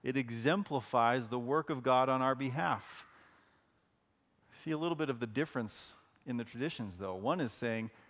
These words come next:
"This is how you earn your way to God.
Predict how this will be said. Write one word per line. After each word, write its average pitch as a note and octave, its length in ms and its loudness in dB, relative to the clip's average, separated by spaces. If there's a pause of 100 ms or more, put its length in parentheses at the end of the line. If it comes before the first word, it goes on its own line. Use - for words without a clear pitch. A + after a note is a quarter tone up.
"This E3+ 200 -4
is F#3 140 0
how D3+ 160 4
you D3+ 340 0
earn F3+ 300 2
your C#3 160 2
way A#2 380 2 (240)
to B2 140 -6
God. G#2 580 2